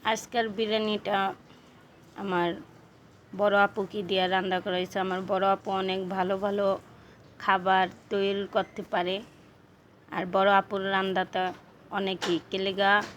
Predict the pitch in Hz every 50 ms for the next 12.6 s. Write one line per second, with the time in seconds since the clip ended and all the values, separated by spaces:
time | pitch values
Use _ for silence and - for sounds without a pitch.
0 | - - - - - - 196 180 185 190 185 196 208 202 185 190 208 214 202 220
1 | - - - 196 202 - - 208 180 185 185 196 196 196 190 196 180 202 190 185
2 | 185 180 180 180 170 180 175 180 180 170 170 165 - - - - - - - -
3 | - - - - - - - 180 190 190 190 196 202 190 185 190 180 175 - -
4 | - - - - - - - - - - - _ _ _ - - - - - -
5 | - - - - - - - - _ - 220 208 196 185 208 202 208 214 220 226
6 | - - _ _ _ _ _ _ - - - 226 214 208 202 202 208 208 - 208
7 | 208 202 202 208 208 208 202 - - 208 196 196 196 196 196 196 196 196 185 180
8 | 202 196 196 208 202 196 - - 202 175 202 190 202 208 185 185 208 - - 208
9 | 196 190 - - 208 202 196 208 - - _ _ _ - - - - - - -
10 | - - 196 196 190 180 175 196 196 202 202 202 202 190 - 202 196 202 214 214
11 | - - 254 254 240 240 233 220 208 202 185 - - 202 190 190 190 185 185 190
12 | 185 208 208 208 208 196 190 - - 196 190 190